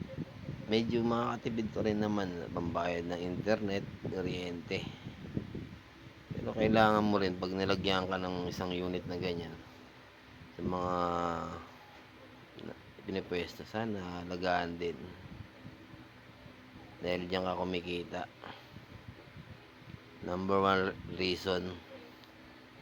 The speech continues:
dapat yung profit mo, hindi mo laging sinasabi sa kapitbahay. Yan ang lagi mong tatandaan.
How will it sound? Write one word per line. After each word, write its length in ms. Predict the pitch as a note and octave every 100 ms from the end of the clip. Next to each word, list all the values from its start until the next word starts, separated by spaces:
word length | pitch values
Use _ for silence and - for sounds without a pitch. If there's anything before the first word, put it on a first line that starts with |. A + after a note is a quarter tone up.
| - - - - - - - G2 D2+
dapat 480 | G2 F#2+ - E2+ - - - - - - - - - - - - - - - - - - -
yung 180 | G#2 G2+
profit 480 | G2+ G2+ F#2 G2 F#2+
mo, 320 | F2+ E2+ E2 - - - - - - - - - - - - - -
hindi 320 | F#2 F2+ F#2
mo 160 | F#2+ F#2+
laging 400 | F#2 F#2 F2+ F2+
sinasabi 720 | - F2+ E2+ - - E2+ E2
sa 160 | E2+ E2+
kapitbahay. 960 | F2+ E2 D#2+ - D#2 E2 F2 E2+ D#2+ D2+ - - - - - - - - - -
Yan 240 | F2 F2
ang 80 | F2+
lagi 320 | F2 F2 F2
mong 240 | F2 F2 E2+
tatandaan. 1040 | E2 E2 E2+ E2 E2+ F2 F2 E2 D#2+